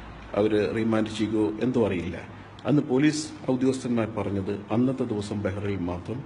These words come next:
വിവിധ വിമാനങ്ങളിലായി നാലോളം കേസുകൾ ഇത് റിപ്പോർട്ട് ചെയ്തു. അതുകൊണ്ട് നിങ്ങൾ തീർച്ചയായിട്ടും നിങ്ങളുടെ കമ്മ്യൂണിറ്റിക്കിടയിൽ ഈ വിവരങ്ങൾ അറിയിക്കുക. ഡ്രാഗൺ എന്ന പേരിൽ അറിയപ്പെടുന്ന ഒരു ഗ്രൂപ്പാണ്, അവർ so trained എന്നാണ് പോലീസ് ഉദ്യോഗസ്ഥന്മാർ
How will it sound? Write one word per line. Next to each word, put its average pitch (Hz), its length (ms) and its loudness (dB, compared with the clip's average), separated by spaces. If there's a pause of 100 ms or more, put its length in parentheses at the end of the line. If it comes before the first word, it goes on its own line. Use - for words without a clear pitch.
(440)
വിവിധ 151 260 4 (100)
വിമാനങ്ങളിലായി 101 720 0 (220)
നാലോളം 110 520 0
കേസുകൾ 98 400 -4 (160)
ഇത് 98 140 -2 (180)
റിപ്പോർട്ട് 104 340 -6 (100)
ചെയ്തു. 90 240 -2 (180)
അതുകൊണ്ട് 98 360 -4 (600)
നിങ്ങൾ 107 180 2 (100)
തീർച്ചയായിട്ടും 110 760 0
നിങ്ങളുടെ 98 320 0
കമ്മ്യൂണിറ്റിക്കിടയിൽ 101 720 0 (200)
ഈ 98 100 0
വിവരങ്ങൾ 98 380 -2
അറിയിക്കുക. 123 420 2 (600)
ഡ്രാഗൺ 147 420 6 (220)
എന്ന 113 160 4 (100)
പേരിൽ 101 320 2
അറിയപ്പെടുന്ന 95 460 -4 (160)
ഒരു 113 180 4
ഗ്രൂപ്പാണ്, 107 520 0 (160)
അവർ 98 160 -2 (180)
so 110 100 0 (200)
trained 117 420 2 (240)
എന്നാണ് 87 440 -4 (440)
പോലീസ് 107 380 2
ഉദ്യോഗസ്ഥന്മാർ 90 500 -2